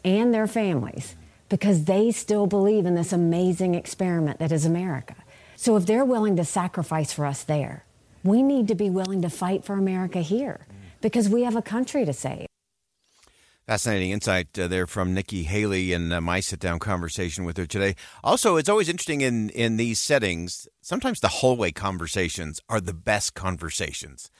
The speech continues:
Speaker 2: and you learn the most about someone, uh, by what they choose to talk about, uh, when the cameras aren't rolling. So we were in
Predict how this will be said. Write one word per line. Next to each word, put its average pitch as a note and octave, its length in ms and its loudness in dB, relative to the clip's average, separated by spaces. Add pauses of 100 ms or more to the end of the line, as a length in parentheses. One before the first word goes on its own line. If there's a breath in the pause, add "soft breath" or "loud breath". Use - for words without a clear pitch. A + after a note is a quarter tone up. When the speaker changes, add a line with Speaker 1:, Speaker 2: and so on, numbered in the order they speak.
(160 soft breath)
Speaker 2:
and F#2 240 0
you G2 100 0
learn B2 280 2
the A2 80 2
most G#2+ 460 0
about F2 360 -2
someone, F2+ 540 -2 (300 loud breath)
uh, E2 120 -8
by F#2 160 4
what G2 260 2
they F2 540 -2
choose B2+ 320 0
to - 100 -8
talk F2+ 240 -2
about, E2+ 360 0 (120)
uh, E2 100 0
when F2+ 120 -2
the F2 60 -4
cameras G#2 440 -6
aren't G#2+ 240 -2
rolling. D2 460 -6 (340 soft breath)
So D3 180 6
we E3 160 6
were F#3 120 6
in D#3+ 360 0